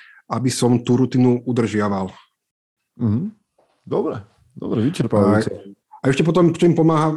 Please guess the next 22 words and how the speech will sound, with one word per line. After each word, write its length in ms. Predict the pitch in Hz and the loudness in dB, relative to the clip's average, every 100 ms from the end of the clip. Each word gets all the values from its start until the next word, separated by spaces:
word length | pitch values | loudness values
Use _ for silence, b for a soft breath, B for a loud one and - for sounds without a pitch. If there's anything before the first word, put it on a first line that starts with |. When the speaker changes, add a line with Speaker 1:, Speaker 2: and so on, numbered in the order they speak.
| 160 _ | -6 _
Speaker 1:
ja 180 | 147 143 | -2 0
mám 220 | 143 139 | 0 0
také, 360 | - 127 139 | -4 -2 0
také 240 | 123 123 - | 0 -2 -6
stojančeky, 580 | 117 139 143 127 127 131 | -2 0 2 0 0 -2
respektíve 320 | 120 123 123 | -2 -4 -2
som 120 | 120 | -2
si 100 | 117 | -4
kúpil 340 | 123 120 127 | -6 -2 0
také 260 | 113 113 - | 0 -4 -8
A 180 | - 123 | -6 -4
štvorky 340 | - 123 - | -4 -6 -4
papiere 460 | 117 117 123 117 117 | -6 -2 0 0 -2
a 240 | - 104 | -4 -6
A 140 | - 107 | -4 -4
päťky, 600 | 110 110 - - 139 135 | -4 -8 -8 -2 -2 -2
ktoré 240 | - 123 | -2 -2
sú 260 | 120 - 117 | -2 -2 -2
popisovacie 760 | 113 131 - 135 131 - 135 | -2 -6 -2 -2 -2 -2 0
na, 160 | 113 104 98 95 101 113 | 0 -2 -4 -6 -10 -8
na 220 | 113 101 | -6 -6
whiteboard. 540 | 98 120 135 185 202 | -2 0 0 -2 -4